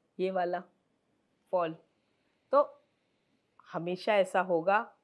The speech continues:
गारंटी नहीं है, कभी-कभी ऐसे भी चांस मिलते हैं। दूसरा है बाटा एयू, तो हम ये दो भी देख लेते हैं,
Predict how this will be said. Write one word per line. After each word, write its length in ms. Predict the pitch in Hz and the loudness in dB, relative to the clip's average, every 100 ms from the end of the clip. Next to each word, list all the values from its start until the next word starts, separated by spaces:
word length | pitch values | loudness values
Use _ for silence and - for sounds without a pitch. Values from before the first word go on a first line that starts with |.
| - | -16
गारंटी 560 | 151 156 151 160 160 175 | -8 -6 -4 -6 -6 -6
नहीं 280 | 156 147 175 | -6 -4 -4
है, 220 | 247 - _ _ _ _ _ _ _ _ _ _ _ - | -4 -8 _ _ _ _ _ _ _ _ _ _ _ -6
कभी-कभी 520 | 180 185 185 170 180 | -2 -2 -2 -2 0
ऐसे 260 | 170 - 196 | -2 -4 -8
भी 480 | 151 170 277 427 - | -6 0 0 0 0
चांस 360 | 170 151 - | -4 -4 -12
मिलते 500 | 151 127 - - 135 - | -14 -14 -16 -20 -18 -8
हैं। 200 | 156 135 _ _ _ _ _ | -8 -8 _ _ _ _ _
दूसरा 380 | 147 190 185 220 | -10 -10 -4 0
है 520 | 208 233 247 294 - _ _ | 2 0 -2 -4 -10 _ _
बाटा 640 | 170 175 170 - 214 226 - | 4 4 4 2 4 2 -2
एयू, 560 | 185 185 196 226 247 254 _ _ - | 0 0 -2 -6 -8 -10 _ _ -6
तो 80 | 180 | -4
हम 220 | 175 170 | -4 -6
ये 120 | 170 | -6
दो 160 | 170 175 | -6 -8
भी 160 | 190 | -8
देख 300 | 160 156 - | -6 -8 -6
लेते 320 | 170 170 185 | -8 -4 -2
हैं, 320 | 196 233 311 | -2 -4 -8